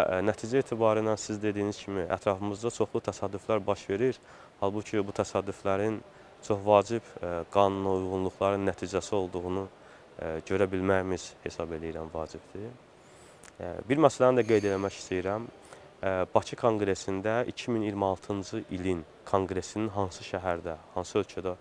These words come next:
olacağı seçildi. Və burada da bir əlamətdar, e, tarix hesab edirəm, baş tutdu. Belə ki, e,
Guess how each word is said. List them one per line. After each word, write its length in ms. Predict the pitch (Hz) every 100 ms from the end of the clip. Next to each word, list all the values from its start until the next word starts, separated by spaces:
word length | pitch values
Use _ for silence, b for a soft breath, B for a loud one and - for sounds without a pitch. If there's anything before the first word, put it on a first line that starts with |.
| - -
olacağı 560 | 90 90 90 87 87 -
seçildi. 560 | - - - - 87 92 117 - B 101 B - -
Və 140 | 90 90
burada 280 | 120 120 127
da 80 | 113
bir 80 | 95
əlamətdar, 640 | - 98 95 92 - 101 92 -
e, 140 | 87 85 -
tarix 340 | 90 87 85 - -
hesab 320 | - 87 80
edirəm, 400 | 82 82 80 80
baş 180 | 85 -
tutdu. 460 | - - - 98 - - B B B B -
Belə 200 | 101 107
ki, 280 | - 110 113 - - - - -
e, 60 | -